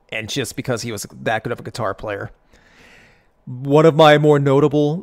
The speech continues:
things that I always remembered, my mo-, my mother was a real estate agent. She had two computers in her office, and one was the old, beat-up, outdated one just with files on it. This thing was outdated, like, in ninety-five.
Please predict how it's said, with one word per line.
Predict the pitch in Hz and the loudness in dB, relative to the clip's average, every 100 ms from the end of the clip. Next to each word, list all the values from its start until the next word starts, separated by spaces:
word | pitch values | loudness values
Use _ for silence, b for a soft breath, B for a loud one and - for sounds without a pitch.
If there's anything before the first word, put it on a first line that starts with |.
| - | -12
things | - 143 139 | -4 -4 0
that | 139 | 2
I | 135 | 4
always | 131 147 139 | 4 2 0
remembered, | 127 120 123 135 135 - _ _ _ | -2 -2 -2 -4 -6 -14 _ _ _
my | 143 127 127 | -2 2 2
mo-, | 120 123 135 131 | 2 2 2 2
my | 135 | 4
mother | 156 165 147 | 6 6 4
was | 127 | 2
a | |
real | 120 131 | 0 0
estate | - 156 | 0 0
agent. | 156 147 160 - b b b b | 0 -2 -6 -6 b b b b
She | - - 170 | -10 0 4
had | 160 156 147 139 139 _ _ _ _ _ _ | 6 6 6 4 -2 _ _ _ _ _ _
two | - - | -8 -6
computers | 185 175 160 165 | -2 0 0 2
in | |
her | 165 | 2
office, | 160 185 175 | 2 2 -2
and | 139 | -2
one | 143 | -2
was | 135 - | -2 -4
the | 127 - | -6 -2
old, | 127 135 127 104 | 2 2 2 -2
beat-up, | 131 123 - | -2 -2 -2
outdated | 113 117 120 123 | -6 -6 -6 -6
one | 120 120 | -6 -6
just | 123 - | -8 -14
with | - | -10
files | - 107 113 117 | -4 -2 -4 -4
on | 123 123 | -4 -4
it. | 127 b b b b - | -6 b b b b 0
This | 196 | 2
thing | 240 | 2
was | 175 127 | 0 2
outdated, | 139 131 139 139 123 | 0 2 2 2 -2
like, | 110 | -4
in | 127 113 | -6 -6
ninety-five. | 127 117 - - 110 95 90 - - - | -8 -8 -16 -8 -4 -2 -4 -8 -12 -18